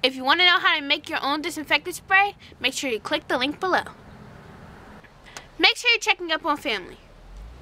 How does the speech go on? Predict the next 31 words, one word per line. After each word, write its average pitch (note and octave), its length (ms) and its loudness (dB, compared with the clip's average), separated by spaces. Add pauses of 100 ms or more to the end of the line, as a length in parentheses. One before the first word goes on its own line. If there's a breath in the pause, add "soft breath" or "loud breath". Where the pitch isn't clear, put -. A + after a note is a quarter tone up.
(120)
I G4 200 8
found D#4 200 -6
a - 20 -14
free D#4+ 160 -10
app D4 160 0
called D#4+ 240 0
Zoom D#4 440 -2 (240)
that C4 120 6
allows B3+ 240 2
you A3 140 -2
to G#3 60 -6
video C4+ 300 -2
chat G#4+ 380 4
up C4 160 -4
to B3 120 -8
one A3+ 320 0
hundred G4 320 0
people D4 420 2 (340 loud breath)
at A3 200 4
one A3 180 -6
time. G3 260 -2 (600)
Just G4+ 200 4
because A#4+ 280 4
you're F#4 100 0
quarantined D#4 640 2
doesn't E4+ 240 2
mean F#4 160 -2
you C#4+ 80 -2
can't C#4+ 260 2
have C4+ 140 2
fun. G#3 320 0